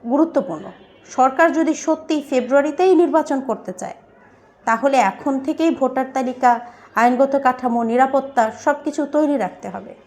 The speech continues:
কারণ নির্বাচন নিয়ে জনগণের আস্থা তৈরি করাটাই আসল চ্যালেঞ্জ। আপনি কি মনে করেন,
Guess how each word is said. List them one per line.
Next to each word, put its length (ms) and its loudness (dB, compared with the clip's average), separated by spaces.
কারণ 220 4
নির্বাচন 440 2
নিয়ে 160 2
জনগণের 480 2
আস্থা 320 0
তৈরি 260 -2
করাটাই 380 0
আসল 420 -2
চ্যালেঞ্জ। 540 -12
আপনি 240 -4
কি 120 -2
মনে 200 -4
করেন, 260 -12